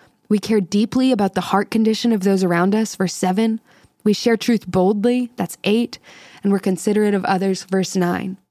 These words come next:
And we're encouragers. We remind each other of truth when we start to drift back to our old ways. We call each other to God's best. That's verse twelve.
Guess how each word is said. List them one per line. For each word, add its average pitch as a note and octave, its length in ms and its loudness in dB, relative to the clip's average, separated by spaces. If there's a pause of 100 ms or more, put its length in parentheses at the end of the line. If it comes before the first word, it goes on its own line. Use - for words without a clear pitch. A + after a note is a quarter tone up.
(260)
And G#3+ 180 2
we're A#3+ 120 2
encouragers. G#3+ 840 -2 (260)
We A3 160 4
remind G#3 420 2
each C4 220 -2
other G#3+ 200 2
of F#3+ 120 -2
truth F#3 420 -2
when F#3+ 100 0
we F#3 100 2
start - 240 -2
to F#3 100 -4
drift G3 360 -2
back F#3 260 -2
to G3 100 0
our F3+ 100 0
old F3 220 0
ways. - 440 -4 (460)
We G3 100 0
call G3+ 360 2
each G#3 140 -2
other F#3+ 200 2
to F#3 80 0
God's F3 320 -2
best. - 480 -6 (400)
That's G3 220 -2
verse G3+ 220 -2
twelve. F#2 360 -2